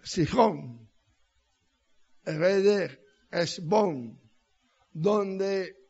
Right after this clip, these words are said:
toda su tierra, desde Aroer hasta Gilá. También está el encuentro de,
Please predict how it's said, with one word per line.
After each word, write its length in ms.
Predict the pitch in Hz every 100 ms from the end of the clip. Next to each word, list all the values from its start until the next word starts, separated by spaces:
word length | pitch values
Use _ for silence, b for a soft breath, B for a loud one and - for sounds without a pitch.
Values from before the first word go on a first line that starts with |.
| _
toda 360 | - 254 254 220
su 220 | 160 202 160
tierra, 680 | - 240 180 151 151 - _ _ _ _ _ _ _ -
desde 460 | 175 190 196 185 - _ _ _ _ -
Aroer 960 | 160 165 185 214 202 160 123 - _ -
hasta 360 | 175 156 175
Gilá. 800 | 165 156 156 170 190 160 104 - _ _ _ _ _ _ _ 784 _ _ _ _ _ _ _ _ _ _ _
También 540 | 175 202 226 247 269
está 800 | 262 226 - 226 247 269 294 226
el 100 | 208
encuentro 1300 | 202 180 175 220 233 233 208 160 185 185 185 190 247 -
de, 500 | 190 185 190 165 -